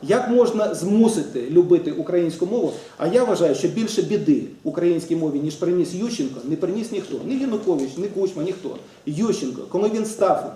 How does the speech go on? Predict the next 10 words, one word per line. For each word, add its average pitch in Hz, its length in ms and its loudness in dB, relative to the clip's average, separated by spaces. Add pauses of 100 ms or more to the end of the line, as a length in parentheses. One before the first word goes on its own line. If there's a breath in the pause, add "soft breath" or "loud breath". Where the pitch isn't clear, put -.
вимагати 185 640 2
перекладати 160 520 -2
російські 165 460 -2
фільми 135 300 -6
на 147 80 -4
українську 143 500 -4
мову, 139 260 -8 (320 loud breath)
пускати 190 400 2
українські 170 480 0
титри, 139 300 -6